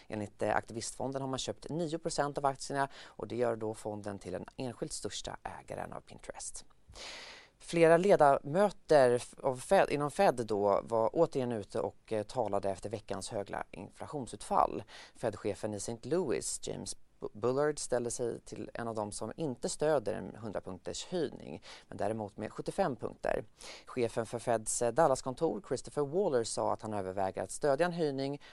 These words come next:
eh, av styrräntan med en hel procentenhet, alltså hundra punkter. Och det hade i så fall inneburit den största höjningen på mer än trettio år.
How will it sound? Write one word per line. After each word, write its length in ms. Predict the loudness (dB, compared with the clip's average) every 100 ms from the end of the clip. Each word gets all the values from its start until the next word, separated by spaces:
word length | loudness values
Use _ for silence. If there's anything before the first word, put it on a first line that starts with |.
| -20 -18
eh, 180 | -10 -6
av 80 | -6
styrräntan 640 | -2 0 2 0 -2 0
med 80 | -2
en 80 | -4
hel 240 | -2 -2
procentenhet, 720 | -2 -4 -6 -6 -6 -6 -6
alltså 200 | -6 -8 -8
hundra 300 | -6 -2 -2
punkter. 500 | -2 -8 -6 -2 -2 -2 -12 -10
Och 160 | -2
det 80 | 0
hade 140 | 2
i 40 | 0
så 320 | 0 2 2
fall 200 | 4 2
inneburit 500 | 2 -2 -2 -2 -4
den 160 | -6 -6
största 480 | -4 -4 0 0
höjningen 460 | 2 0 -4 -6 -8
på 100 | -8
mer 180 | -8 -8
än 120 | -12
trettio 600 | -12 -10 -10 -12 -14 -14 -14 _
år. 360 | -6 -4 -6